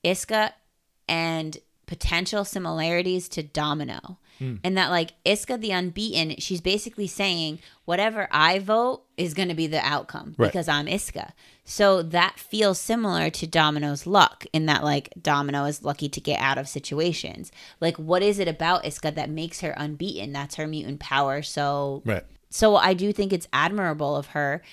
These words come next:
Speaker 1: to
Speaker 2: Want
Speaker 1: to
Speaker 2: to
Speaker 1: want
Speaker 2: see,
Speaker 1: to
Speaker 2: yeah.
Speaker 1: abstain, to let the vote be a natural vote. But I do, I would also argue, then why are you a,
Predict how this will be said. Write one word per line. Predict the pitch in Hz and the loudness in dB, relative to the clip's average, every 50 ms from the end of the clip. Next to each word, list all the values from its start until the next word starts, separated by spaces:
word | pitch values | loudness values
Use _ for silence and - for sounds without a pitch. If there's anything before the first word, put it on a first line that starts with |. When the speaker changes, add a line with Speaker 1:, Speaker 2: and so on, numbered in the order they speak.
| - - _ _ _ _ | -20 -20 _ _ _ _
Speaker 1:
to | - - 196 180 175 165 160 156 156 151 151 147 - _ _ _ _ _ _ _ _ _ _ _ _ _ _ - _ _ - | -2 2 4 4 4 4 2 2 2 0 -2 -2 -6 _ _ _ _ _ _ _ _ _ _ _ _ _ _ -20 _ _ -12
Speaker 2:
Want | 131 101 90 107 113 113 120 117 | -10 -4 -2 0 0 0 0 -2
Speaker 1:
to | - 220 226 208 190 | -2 0 0 0 2
Speaker 2:
to | |
Speaker 1:
want | 175 185 185 190 185 101 - | 2 4 4 4 4 2 0
Speaker 2:
see, | - 190 | 2 2
Speaker 1:
to | 185 175 | 4 4
Speaker 2:
yeah. | 170 | 4
Speaker 1:
abstain, | 160 165 - - 175 165 160 156 156 151 | 2 2 0 0 2 2 2 2 0 -2
to | - 170 | -2 -4
let | 156 156 151 147 - 165 | 0 2 2 2 2 0
the | 170 165 | -4 -4
vote | 156 160 156 147 147 - - 156 147 - | 0 2 2 2 2 0 -4 -10 -12 -8
be | 160 160 160 160 156 151 147 147 - - | -6 -4 -2 0 0 0 0 -2 -4 -4
a | - 143 | -4 -2
natural | 151 151 151 147 147 147 - - 147 147 | 0 0 2 0 0 -2 -4 -6 -6 -6
vote. | 143 147 196 226 226 196 160 160 | 0 4 6 6 8 6 4 2
But | 170 165 | 0 0
I | 160 160 | 0 0
do, | 160 151 - 185 196 190 175 - | -2 -2 -2 -2 0 0 0 0
I | - 147 | 2 0
would | 147 156 170 165 | 2 2 0 -2
also | 135 - - 151 160 - - 156 139 | -2 -2 -2 -2 -2 -4 -4 -4 0
argue, | - - 175 202 202 190 170 160 | 2 4 4 4 4 0 -2 -2
then | 160 170 160 147 139 | -2 -2 -4 -4 0
why | 143 143 151 165 175 160 | 4 6 6 8 8 6
are | 156 | 4
you | 156 156 156 156 147 | 2 2 2 0 0
a, | 147 139 | -2 -4